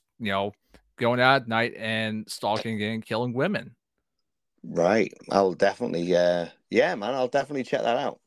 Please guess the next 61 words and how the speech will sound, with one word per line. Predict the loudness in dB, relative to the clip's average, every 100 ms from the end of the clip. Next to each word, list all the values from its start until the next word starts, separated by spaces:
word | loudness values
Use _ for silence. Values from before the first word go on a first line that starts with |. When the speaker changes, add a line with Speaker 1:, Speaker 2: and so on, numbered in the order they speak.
| _ -4
Speaker 2:
cheers | -4
for | 0
that | -2 -2
recommendation. | -4 -6 -2 0 0 -4
Like | 0 0 0
I |
say, | 0 0
I've | 2
heard | 0 0
the | -4
title, | -16 -8 -4 -4 -8
but | -10 -12
I've | -10
never | -8 -6 -6
actually | -8 -12 -16
seen | -10 -8 -10
it. | -16 _
So | -8 -6 -2
whether | -2 -2 0
I've | -2 -2 -4
heard | -4 -4
of | -6
it | -8 -10
because | -12 -10 -10
it's | -12 -18
something | -16 -10 -6
that | -8 -8 _ _ -12
Savini's | -6 -2 -2 -4 -6
mentioned | -8 -10 -12 -10
in | -10
his, | -12 -16 -14
in | -12
his, | -12 -14 _
you | -14
know, | -10 -12
his | -8
resume | -4 -4 -6 -10 -10
sort | -12 -12
of | -10
thing, | -10 -12 _ _ _ _ -10
uh, |
Speaker 1:
Mm-hmm. | -6 -4 -2 -2
Speaker 2:
maybe | -4 -4
that's | -6 -6
how | -4
I've | -2
heard | 0 0 0
it. | -4
But | -2
yeah, | 2 2 0 _ _ _ -4
definitely | -2 0 2
know | 2
the | 0
title, | 0 0 0 -4
so | -8
I'll | -6
definitely, | -8 -8 -18 -18 _
definitely | -4 -4 -4 -10
check | -8 -6
that | -2 -2
out. | -4